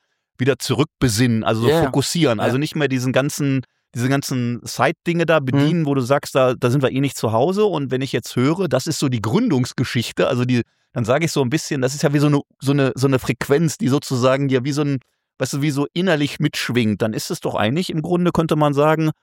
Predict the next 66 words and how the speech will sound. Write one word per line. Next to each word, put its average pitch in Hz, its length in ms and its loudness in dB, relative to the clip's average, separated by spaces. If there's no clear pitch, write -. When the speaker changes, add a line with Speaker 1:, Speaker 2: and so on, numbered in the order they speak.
Speaker 1:
fast - 220 -2
sogar 156 340 0
back 175 160 0
to 202 120 0
the 139 120 2
roots, 165 360 0
also 135 160 0
Speaker 2:
Ja, 143 60 4
Speaker 1:
im 156 60 4
Speaker 2:
ja, 165 80 4
Speaker 1:
wahrsten 131 240 0
Speaker 2:
ist - 40 -2
Speaker 1:
Sinne 165 140 2
des 147 160 -6
Wortes, 185 320 -6
ne? 110 100 -4
Speaker 2:
Ja, 113 80 2
Speaker 1:
So 131 80 4
Speaker 2:
ja, 131 80 4
Speaker 1:
die 139 120 0
Speaker 2:
gut. 165 100 4
Speaker 1:
Ursprungsidee, 151 540 -2
Speaker 2:
Ja. 113 120 2
Speaker 1:
irgendjemand 156 340 -2
hat 165 120 -2
in 151 80 -4
der 139 100 0
Garage 139 420 2
oder 139 160 0
keine 131 280 -4
Ahnung, 151 220 -4
Speaker 2:
Ja, - 40 -4
Speaker 1:
irgendwo 147 200 4
Speaker 2:
ja. 151 40 4
Speaker 1:
in 123 60 -2
Essen 151 240 0
mal 139 100 4
gesagt, 127 300 -2
ich 135 100 -10
mach - 140 -4
das 151 220 -4
jetzt 131 120 -6
hier - 80 -6
irgendwie 120 200 0
selbst, 151 420 0
Speaker 2:
Äh, 156 220 -10
ja. 127 360 0
Speaker 1:
weil 110 100 2
ich 127 80 0
selber 135 240 2
Bock - 240 -2
hab - 140 -4
zu 131 80 -6
trainieren. 123 300 -2
Speaker 2:
Ja, 156 100 0
weil 143 160 2
wir, 143 200 2
weil 135 200 0
wir 139 140 2
einfach, 135 420 -4
weil 123 140 -2
wir 123 120 2
einfach, 117 440 -4
klar, 110 400 -2
nochmal, 110 400 0
d-, 104 200 -14